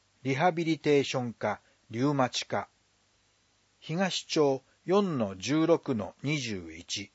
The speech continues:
電話零四二三八八の四九七六。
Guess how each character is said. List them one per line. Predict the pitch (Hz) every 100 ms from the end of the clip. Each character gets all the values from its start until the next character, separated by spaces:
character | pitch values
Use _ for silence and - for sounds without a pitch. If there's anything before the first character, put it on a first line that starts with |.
| _ _ _ _ _ _ _ _ _ -
電 | 147 175 170
話 | 160 143 _ _
零 | 139 175 196
四 | 202 170 104 98
二 | 117 - _ _ -
三 | - 180 196
八 | 190 190 - 123
八 | 117 - 127
の | 87 - _ -
四 | 151 196 190
九 | 190 156 104
七 | 87 104 123 117
六。 | 104 - -